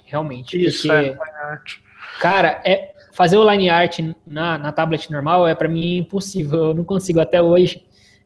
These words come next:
Speaker 1: embora, sei lá, há muitos anos que a gente mexe com essa parada de, de ilustração digital, é, preciso da Cintiq pra fazer isso. E, tipo, eu, eu sinto uma, uma diferença, assim,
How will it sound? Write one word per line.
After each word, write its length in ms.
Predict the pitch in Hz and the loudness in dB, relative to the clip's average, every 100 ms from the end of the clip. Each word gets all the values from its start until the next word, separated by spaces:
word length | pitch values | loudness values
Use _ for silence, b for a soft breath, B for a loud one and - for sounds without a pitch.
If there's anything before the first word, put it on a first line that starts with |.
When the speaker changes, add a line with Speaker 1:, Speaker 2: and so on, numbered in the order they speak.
| - | -8
Speaker 1:
embora, 260 | 139 156 | -2 0
sei 160 | 156 160 | 0 0
lá, 360 | 139 123 127 _ _ _ _ | 0 -2 -10 _ _ _ _
há 60 | 160 | -18
muitos 440 | 143 175 185 175 | -12 -12 -12 -6
anos 300 | 165 165 170 | -6 -6 -14
que 380 | - 160 143 135 _ _ _ | -8 -6 -6 -8 _ _ _
a 100 | _ | _
gente 120 | - 156 | -12 -2
mexe 220 | 151 - | -2 -2
com 60 | - | -10
essa 140 | 147 | -10
parada 420 | - 139 139 143 | -6 -4 -4 -6
de, 100 | 135 | -8
de 280 | 131 _ - | -12 _ -8
ilustração 400 | 139 - 147 151 | -8 -4 -6 -4
digital, 600 | 143 156 143 143 160 - b b b b b _ _ _ - | -4 -4 -2 0 0 -2 b b b b b _ _ _ -2
é, 280 | 143 139 | 4 4
preciso 280 | 185 - 185 | 2 0 2
da 120 | 190 | 2
Cintiq 420 | 190 208 185 185 - | 2 0 -2 -4 -2
pra 120 | 170 | -4
fazer 300 | 185 170 180 | 0 2 2
isso. 400 | 143 120 - - _ _ _ | 0 -2 -14 -20 _ _ _
E, 120 | 160 156 | -4 -4
tipo, 420 | - - 170 - - - | -6 -4 -4 0 -2 2
eu, 120 | 202 220 | 2 2
eu 160 | 208 233 | 4 2
sinto 240 | - 247 226 | 4 -2 0
uma, 280 | 220 202 | 0 -2
uma 180 | 170 175 | -2 -6
diferença, 520 | - 220 196 151 135 | -4 -2 -2 -2 -8
assim, 280 | 139 - 127 | -14 -16 -18